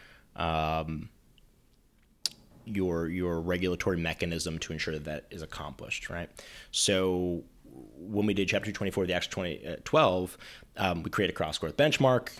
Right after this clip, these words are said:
It's, um, an aspirational target. It guides people's conduct. Um,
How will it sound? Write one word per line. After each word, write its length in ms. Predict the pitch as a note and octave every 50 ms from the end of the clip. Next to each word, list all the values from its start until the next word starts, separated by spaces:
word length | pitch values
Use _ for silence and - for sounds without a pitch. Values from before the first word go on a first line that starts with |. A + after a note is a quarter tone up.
| -
It's, 640 | - G#2 G2 E2+ - - - - - - - - - - - - - - -
um, 840 | - - D#2+ D#2 D2+ D2+ D2 D2+ C#2+ C#2+ C2 C2+ C#2 C#2 B1 A1+ G1+ G1+ - _ _ - - _ _
an 180 | - F#2+ F2 D#2+ -
aspirational 560 | F2 F2+ - - F#2 E2 E2+ - - - D#2 -
target. 500 | - - C3 C3 A#2 A2+ A#2+ G#2+ - - -
It 180 | E2 D#2 -
guides 260 | - E2+ E2 F2 E2 -
people's 260 | - - - C#2+ -
conduct. 760 | - - - - G#2 F#2+ G2 F#2+ F#2 F#2 F2+ - - - - - - - - - - - - -
Um, 760 | - F2 D#2+ D#2+ D#2+ D#2+ D#2+ D#2+ E2 D#2+ D#2+ E2 E2 D#2 -